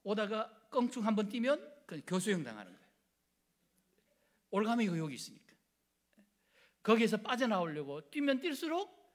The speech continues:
더 죄어져서 토끼를 잡는 그런, 어, 것을 봤어요. 이게 뭔가 하면 올무예요.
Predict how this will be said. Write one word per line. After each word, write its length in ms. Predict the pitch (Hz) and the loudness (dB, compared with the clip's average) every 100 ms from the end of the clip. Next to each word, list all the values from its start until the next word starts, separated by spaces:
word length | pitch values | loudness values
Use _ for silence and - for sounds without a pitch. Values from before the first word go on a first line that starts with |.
| _ _ - | _ _ -2
더 380 | 196 196 202 - | 0 0 -6 -8
죄어져서 840 | 165 160 139 131 - 143 139 - _ _ - | -4 -2 -4 -8 -10 -8 -8 -10 _ _ -14
토끼를 380 | 180 185 156 | -12 -10 -10
잡는 420 | 139 123 120 110 160 | -8 -8 -10 -14 -12
그런, 480 | 160 151 139 156 151 - _ _ | -6 -4 -4 -6 -8 -18 _ _
어, 260 | 120 113 113 | -14 -12 -12
것을 240 | 131 127 135 | -12 -12 -14
봤어요. 360 | - - 110 - _ _ _ | -16 -18 -20 -20 _ _ _
이게 200 | 147 160 240 | -4 2 4
뭔가 320 | 220 180 151 | 2 0 -4
하면 280 | 147 165 - - | -8 -12 -14 -6
올무예요. 580 | 196 254 226 123 - | -2 -2 -4 -10 -18